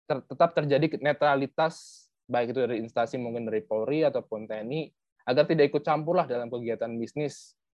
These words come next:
Dan mereka juga tahu ya fokus aja gitu loh dalam instansi seperti yang tadi gue sampaikan soal di pendidikan dari rektor, ya udah fokus aja pengembangan kampusnya gitu loh, nggak usah ngikut-ngikut bisnis segala macam meskipun mereka jadi komisaris ya,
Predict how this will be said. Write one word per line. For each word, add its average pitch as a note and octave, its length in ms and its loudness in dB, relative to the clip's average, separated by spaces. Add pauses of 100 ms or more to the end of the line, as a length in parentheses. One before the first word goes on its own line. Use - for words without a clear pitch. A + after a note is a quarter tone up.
Dan A#2 160 -6
mereka C3 240 2
juga B2+ 160 2
tahu C3 240 0
ya A#2 80 0
fokus C#3 320 -2
aja E3 360 6
gitu C3 200 -2
loh B2 120 4
dalam A#2+ 200 0
instansi A#2+ 320 -8
seperti A#2 400 -2
yang G#2+ 240 -8
tadi A2+ 320 -4
gue - 400 -6
sampaikan A2+ 400 -4
soal A2 400 2 (320)
di C3 200 2
pendidikan C3+ 720 2
dari B2+ 200 -2
rektor, B2+ 320 0
ya D3+ 80 4
udah A3+ 200 4
fokus F3 320 2
aja G#3 320 2
pengembangan D3+ 640 -2 (400)
kampusnya E3 560 0
gitu C3+ 160 -2
loh, A#2+ 80 -6
nggak B2 160 4
usah E3+ 320 2 (320)
ngikut-ngikut C#3+ 560 -2
bisnis D3+ 400 0
segala B2+ 240 2
macam C#3 320 -4
meskipun C3 480 -4
mereka B2+ 160 -2
jadi B2 160 -2
komisaris A#2+ 480 -2
ya, A2+ 160 2